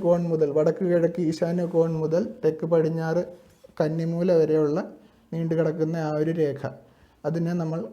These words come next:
കർണസൂത്രം എന്നാണ് പറയുന്നത്. അതുപോലെ തന്നെ തെക്ക് കിഴക്ക് നിന്ന് വടക്ക് പടിഞ്ഞാറ് വരെയുള്ള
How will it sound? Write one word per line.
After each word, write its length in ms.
കർണസൂത്രം 1000
എന്നാണ് 380
പറയുന്നത്. 460
അതുപോലെ 400
തന്നെ 220
തെക്ക് 420
കിഴക്ക് 480
നിന്ന് 240
വടക്ക് 380
പടിഞ്ഞാറ് 500
വരെയുള്ള 400